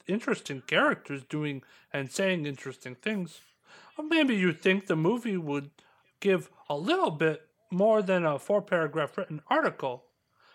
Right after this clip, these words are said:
Well, this is not that movie. Silly,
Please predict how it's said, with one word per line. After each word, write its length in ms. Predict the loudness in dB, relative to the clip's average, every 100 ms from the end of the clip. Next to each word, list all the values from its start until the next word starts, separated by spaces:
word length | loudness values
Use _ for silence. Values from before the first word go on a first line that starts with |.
| _
Well, 340 | 0 4 2 0 _ _ _ _ _ _ 2
this 180 | 4
is 120 | 4 4
not 180 | 4
that 140 | 4 0
movie. 380 | -2 -6 -10 -12 _ _ _ _ _ -14
Silly, 540 | -2 4 6 4 2